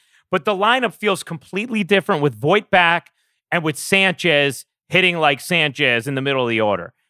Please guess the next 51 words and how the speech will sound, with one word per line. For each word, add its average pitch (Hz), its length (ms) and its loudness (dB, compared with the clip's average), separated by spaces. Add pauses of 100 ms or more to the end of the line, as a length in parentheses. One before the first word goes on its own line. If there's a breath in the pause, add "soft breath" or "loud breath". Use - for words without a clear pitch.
(240)
And 165 240 2
D 262 180 0
J 151 360 -4 (160)
hitting 175 260 0
again 120 380 -4 (260)
is 160 160 -2
a 151 60 -2
big 139 260 0
deal 156 240 2
as 139 140 -2
well. 147 360 2 (640)
And 170 520 -2 (120)
I 175 120 2
know 190 200 2
the 190 120 -2
timely 190 500 0
hitting 185 220 -2
is 156 100 -4
a 147 60 -2
real 156 260 0
thing, 160 400 0
and 147 80 0
maybe 170 260 0
guys 170 360 2
are, 143 260 -6
are, 143 300 0 (100)
you 156 100 -4
know, 120 240 -4
trying 160 380 -2
too 160 160 -8
hard 151 240 0
in 160 80 -4
those 156 160 -4
spots. 139 420 0
Judge 143 340 -2
even 143 220 -2
said 139 220 0
that 135 160 4
last 131 320 2
night, 135 300 0 (240)
so 170 120 -12
it 156 80 -10
can 151 120 -18
be 131 160 -12
a, 139 60 -8 (100)
a 143 100 -8
compounding 143 640 -4
problem. 135 480 2 (400)
But 175 220 0
this 254 240 -2
lineup 196 500 2